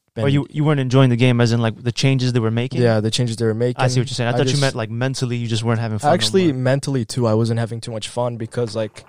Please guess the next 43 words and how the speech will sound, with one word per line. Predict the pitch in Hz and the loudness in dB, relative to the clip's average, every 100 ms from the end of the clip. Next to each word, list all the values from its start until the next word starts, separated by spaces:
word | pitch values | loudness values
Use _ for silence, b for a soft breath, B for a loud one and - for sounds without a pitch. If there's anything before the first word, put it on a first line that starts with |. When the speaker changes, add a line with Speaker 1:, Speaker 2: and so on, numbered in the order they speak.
| B B B B B - | B B B B B -6
Speaker 1:
I | 131 | -4
just | 127 - | -4 -6
looked | 120 113 | -8 -6
back | 113 113 | -6 -4
at | 117 | -6
myself | 113 113 120 110 | -4 -4 -4 -4
before | 110 - 117 | -4 0 2
having | 113 110 110 | 2 0 -4
fun, | - 113 | -2 -2
going | 113 110 | -2 -2
out | 110 | -2
with | 107 | -2
my | 107 | -4
friends | 101 - 117 113 110 104 | -6 -2 -2 -2 -4 -6
and | 104 98 98 | -6 -8 -6
going | 107 101 | -4 -4
outside, | 95 - 110 107 | -6 -4 -4 -4
doing | 110 110 | -4 -4
all | 107 | -2
that | 107 | -4
type | - 110 | -4 -4
of | 110 | -4
stuff. | 107 110 | -4 -6
But | - 110 | -8 -6
gaming, | 110 123 139 143 - _ _ - | -2 -2 -2 -4 -8 _ _ -8
like, | 117 | -6
requires | 113 110 113 110 | -6 -2 -2 0
so | - - 120 | -2 -2 -2
much | 113 113 - - _ _ _ _ | -2 -2 -4 -10 _ _ _ _
mental | 113 113 113 127 113 | -8 -6 -4 -2 -2
and | 107 | -2
physical | 110 107 117 113 131 - _ _ _ _ | -4 -2 -2 -2 -4 -12 _ _ _ _
Speaker 2:
Yeah. | - 110 104 | -10 -6 -2
Speaker 1:
focus | 113 120 - 104 - | 2 2 2 -2 -2
that | - 98 | -6 -6
you | 107 | -4
just | 110 110 - | -4 -4 -6
can't | - 120 107 | -8 -4 -4
really | 107 110 | -4 -4
do | 104 113 | -4 -4
much. | 101 98 - | -4 -6 -8
You | 113 | -8
just | 110 | -8